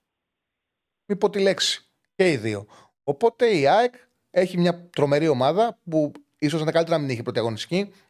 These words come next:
να παίζει στα χάλια που έχει ο Άγιαξ και η Μαρσέη τώρα μαζί τους, να έχει ελπίδες να τους χτυπήσει, αλλά συνέχεια αυτό μπορεί να το αξιοποιήσει.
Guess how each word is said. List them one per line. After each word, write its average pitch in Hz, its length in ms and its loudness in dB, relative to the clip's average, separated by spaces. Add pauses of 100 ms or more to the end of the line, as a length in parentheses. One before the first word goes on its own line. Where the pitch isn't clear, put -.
(100)
να 135 180 -2
παίζει 113 220 -2
στα 123 140 -4
χάλια 139 280 2
που - 80 -14
έχει 117 120 -6
ο 123 40 4
Άγιαξ 120 280 0
και - 360 -14
η - 20 -2
Μαρσέη 123 360 0
τώρα 165 220 2
μαζί 117 260 -4
τους, 190 180 -6
να 165 100 -2
έχει 139 120 -6
ελπίδες 120 300 -4
να 113 60 -4
τους - 100 -12
χτυπήσει, 220 520 -12 (640)
αλλά 220 220 2
συνέχεια 202 340 -2
αυτό 208 140 -2
μπορεί 196 100 2
να 196 60 2
το 190 60 -2
αξιοποιήσει. 175 520 -6